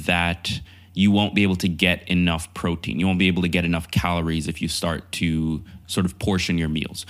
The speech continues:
Or maybe you're afraid that you'll start going to the gym and eventually stop.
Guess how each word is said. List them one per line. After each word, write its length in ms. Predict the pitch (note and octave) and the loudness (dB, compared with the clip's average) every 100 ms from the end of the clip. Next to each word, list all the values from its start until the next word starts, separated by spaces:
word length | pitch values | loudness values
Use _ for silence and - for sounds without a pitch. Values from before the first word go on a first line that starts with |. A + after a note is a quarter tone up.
| - | -12
Or 160 | - A2 | 0 4
maybe 400 | G#2+ A2 A#2 A#2 | 6 8 6 8
you're 420 | A2+ G#2 G2 G2+ | 8 6 4 2
afraid 360 | F#2+ - G2+ F#2 | 2 2 2 2
that 200 | F#2 E2 | 0 2
you'll 160 | F#2 | 2
start 680 | F2+ - - G#2+ G#2+ - - | 2 -2 -2 0 0 -4 -2
going 260 | G2+ G2 F#2 | 0 2 0
to 100 | G2 | 2
the 100 | F2+ | 0
gym 380 | E2+ F#2 F2 F2 | 2 2 2 2
and 100 | F#2 | 0
eventually 520 | E2+ F2 F2 F2 E2 | 0 0 0 -2 -4
stop. 520 | D2+ - - - - | -4 -4 -4 -6 -8